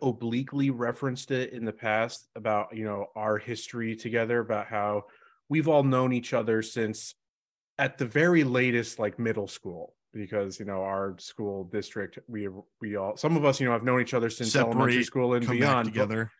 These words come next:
Speaker 1: yeah, we all had, were in, like, different disparate, uh,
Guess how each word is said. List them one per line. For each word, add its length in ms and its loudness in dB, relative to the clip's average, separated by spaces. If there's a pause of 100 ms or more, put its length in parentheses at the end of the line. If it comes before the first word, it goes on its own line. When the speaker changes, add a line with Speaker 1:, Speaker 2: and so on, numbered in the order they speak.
(180)
Speaker 1:
yeah, 240 4
we 140 4
all 160 4
had, 200 0
were 200 0
in, 80 -2
like, 200 -2
different 560 -2
disparate, 640 -2 (180)
uh, 460 -2